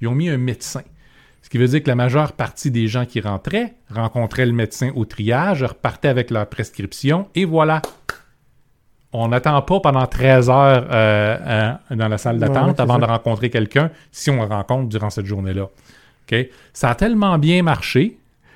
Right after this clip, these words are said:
Speaker 1: que, euh, la, la, leur urgence s'est retrouvée complètement
Speaker 2: Ouais.
Speaker 1: débordée parce que là, tout le monde voulait aller.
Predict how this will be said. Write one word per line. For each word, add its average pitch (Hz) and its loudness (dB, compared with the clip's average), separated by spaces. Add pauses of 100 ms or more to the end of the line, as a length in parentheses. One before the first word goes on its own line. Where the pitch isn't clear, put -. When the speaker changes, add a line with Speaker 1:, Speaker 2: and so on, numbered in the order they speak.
(320)
Speaker 1:
que, 143 6 (300)
euh, 110 0
la, 120 2
la, 113 0
leur 123 2
urgence 127 0
s'est 131 -2
retrouvée 127 -4 (300)
complètement 156 0
Speaker 2:
Ouais. 143 0
Speaker 1:
débordée 131 0
parce - -6
que 196 -6
là, 190 -6
tout 170 -2
le 156 0
monde 165 -2
voulait 151 0
aller. 156 0